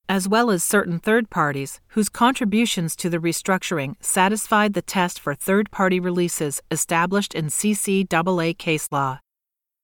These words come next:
Significantly, on December one, twenty twenty-two,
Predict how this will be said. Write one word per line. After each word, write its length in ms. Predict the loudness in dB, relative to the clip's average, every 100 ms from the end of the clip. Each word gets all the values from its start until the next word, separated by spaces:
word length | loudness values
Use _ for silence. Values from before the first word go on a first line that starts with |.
| _ _
Significantly, 880 | 0 2 2 0 -4 -6 -6 -8 -12 -4
on 120 | -2
December 500 | -2 2 4 4 2 2
one, 340 | 2 2 -4 -10
twenty 300 | -4 -2 -2
twenty-two, 680 | 0 2 2 0 2 2 0